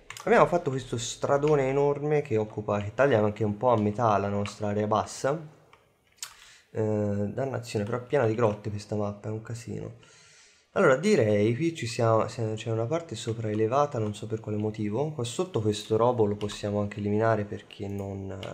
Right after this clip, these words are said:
non ha senso di esistere sotto il nostro ponte. Era anche esteticamente carino, siamo entrati nelle texture, ce la faremo? Ta ta ta. Ok. Abbastanza complicato, sì, effettivamente muoversi in questa mappa, però.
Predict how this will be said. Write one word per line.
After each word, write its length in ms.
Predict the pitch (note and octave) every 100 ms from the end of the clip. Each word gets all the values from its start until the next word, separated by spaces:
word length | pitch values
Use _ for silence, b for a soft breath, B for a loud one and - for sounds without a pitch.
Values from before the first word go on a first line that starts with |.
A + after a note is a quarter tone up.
| -
non 120 | G2+
ha 80 | G2+
senso 400 | - A#2 A2+ A2+
di 120 | G#2+
esistere 520 | A2+ A#2 A2 - G2
sotto 200 | G#2 G2+
il 40 | G2+
nostro 240 | G2+ G#2+
ponte. 240 | G#2 G2+ A2
Era 80 |
anche 540 | A2+ A2+ G#2+ - - -
esteticamente 680 | A2+ - A2 A2+ A#2 B2 G#2
carino, 280 | G#2+ A#2 G2+
siamo 160 | G#2+
entrati 260 | G#2 A#2 A2+
nelle 260 | G#2+ G#2+
texture, 760 | G#2+ A2 - - E3 G3 G3 A2+
ce 160 | - G#2
la 80 |
faremo? 600 | G#2+ C#3 B2+ D#3 D3+ - -
Ta 80 | A2+
ta 240 | - D3
ta. 380 | D3+ B2+ C3+ C3+ C#3+ _ b b _
Ok. 360 | - A#2 A2 A2+ B B B B B B - - -
Abbastanza 680 | - - A3 G#3 A#2+ A#2 G#2+ B -
complicato, 540 | G#2+ A2 G2+ - A2+
sì, 120 | -
effettivamente 480 | G#2+ G#2+ G#2 G2+ G#2
muoversi 300 | G#2 G2+ G#2
in 40 | G#2+
questa 220 | G#2 G2
mappa, 260 | - -
però. 180 | C3 -